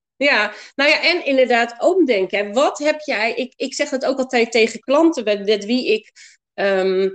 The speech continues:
kleding uitzoek. Ik had het van de week, ehm, had ik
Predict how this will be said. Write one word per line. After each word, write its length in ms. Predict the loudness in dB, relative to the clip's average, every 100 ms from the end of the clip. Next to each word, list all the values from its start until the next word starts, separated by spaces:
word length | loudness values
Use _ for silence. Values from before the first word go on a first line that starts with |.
| -6 -20 _ _
kleding 680 | 0 2 2 2 2 0 -2
uitzoek. 720 | 0 0 0 -4 2 2 2
Ik 160 | -6 -4
had 120 | -4
het 140 | -4
van 160 | -8 -8
de 80 | -4
week, 380 | 0 0 -2
ehm, 760 | -4 -2 0 0 -2 -4 -6 -8
had 180 | -6 -8
ik 80 | -6